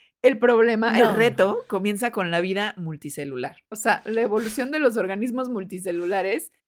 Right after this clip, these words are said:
Speaker 2: en donde empezaron a juntarse varias células y adquirir funciones especializadas, es decir, su propia función.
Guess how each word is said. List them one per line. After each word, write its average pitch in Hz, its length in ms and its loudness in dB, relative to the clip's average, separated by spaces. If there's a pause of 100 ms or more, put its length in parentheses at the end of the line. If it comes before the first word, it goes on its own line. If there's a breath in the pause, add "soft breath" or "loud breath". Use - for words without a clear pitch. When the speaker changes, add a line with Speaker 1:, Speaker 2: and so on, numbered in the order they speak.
(220)
Speaker 2:
en 254 160 -2
donde 302 400 4
empezaron 254 460 2
a 262 60 2
juntarse 233 500 0
varias 240 320 4
células 247 560 2
y 220 160 0
adquirir 220 680 -4
funciones 214 680 -6
especializadas, 185 960 -6
es 170 100 -18
decir, 170 300 -8
su 165 220 -10
propia 185 460 0
función. 226 640 -6